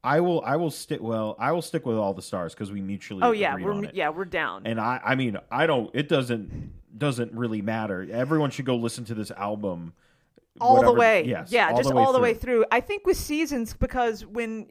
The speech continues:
Speaker 2: when I went to see the movie,
Speaker 1: If you
Speaker 2: uh,
Speaker 1: remind me when it played, I will probably remember.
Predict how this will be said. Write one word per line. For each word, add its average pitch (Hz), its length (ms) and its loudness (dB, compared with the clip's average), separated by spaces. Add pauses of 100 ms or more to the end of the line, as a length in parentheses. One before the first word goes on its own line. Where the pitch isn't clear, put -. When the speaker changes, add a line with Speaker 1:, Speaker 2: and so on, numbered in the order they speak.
Speaker 2:
when 214 340 -4
I 196 100 -4
went 262 220 -4
to 339 80 -6
see 294 160 -8
the 247 100 -8
movie, 185 560 -6 (540)
Speaker 1:
If 135 80 2
you 190 180 6
Speaker 2:
uh, 156 60 6
Speaker 1:
remind 143 380 2
me 143 100 2
when 127 160 2
it 113 160 -6
played, 98 420 0
I 82 160 -6
will 82 160 -8
probably 80 480 -10
remember. 76 260 -12